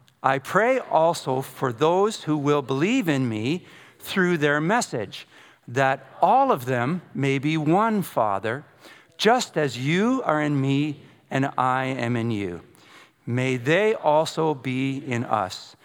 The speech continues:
so that the world may believe that you have sent me. I have given them the glory that you gave me, that they may be one as we are one. I in them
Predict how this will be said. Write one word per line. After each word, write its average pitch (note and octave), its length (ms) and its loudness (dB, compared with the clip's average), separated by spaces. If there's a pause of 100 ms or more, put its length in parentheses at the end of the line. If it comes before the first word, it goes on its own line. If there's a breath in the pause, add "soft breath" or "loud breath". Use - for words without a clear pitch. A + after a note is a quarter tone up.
(200 loud breath)
so D#3 400 0
that C3+ 300 -2
the C3 80 -4
world E3+ 580 0
may E3 160 -2
believe C3+ 720 -2 (300 loud breath)
that B2 220 -4
you C#3+ 100 0
have C3+ 180 0
sent - 480 -6
me. F2+ 320 -12 (800 loud breath)
I E3 200 4
have G3 260 2
given A3 360 2
them G3 360 0
the E3+ 80 -4
glory C#3+ 680 -2 (260)
that C#3 220 -4
you D#3 120 0
gave C#3 360 0
me, A2+ 420 -2 (480 loud breath)
that C#3+ 280 -2
they F3+ 260 2
may G3 260 2
be D3+ 180 -4
one B2+ 600 0 (180)
as C3 240 0
we D#3 380 0
are B2 240 0
one. G#2 500 -2 (720)
I D#3+ 240 4
in G3+ 220 0
them D#3+ 340 0